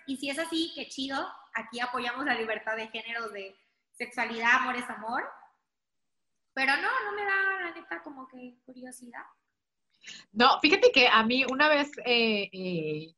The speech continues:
Speaker 2: en Cancún descubrí que no, definitivamente no era lo mío,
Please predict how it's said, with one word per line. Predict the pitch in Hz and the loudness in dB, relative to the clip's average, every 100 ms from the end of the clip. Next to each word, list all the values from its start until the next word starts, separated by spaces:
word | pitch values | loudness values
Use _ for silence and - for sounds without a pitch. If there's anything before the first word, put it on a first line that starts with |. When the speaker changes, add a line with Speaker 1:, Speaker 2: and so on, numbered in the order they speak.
| - | -4
Speaker 2:
en | 180 180 | 0 0
Cancún | 180 185 180 - 214 202 214 - _ _ - _ _ _ _ _ _ _ _ | 2 2 2 0 2 2 0 -20 _ _ -20 _ _ _ _ _ _ _ _
descubrí | - 233 247 - 233 233 233 | 6 8 6 4 8 8 8
que | 277 | 4
no, | 262 254 254 | 6 6 6
definitivamente | 247 247 - 240 240 233 | 4 2 0 2 2 0
no | 233 | 0
era | 233 | 2
lo | 233 | 2
mío, | 190 196 226 294 | 0 0 0 -2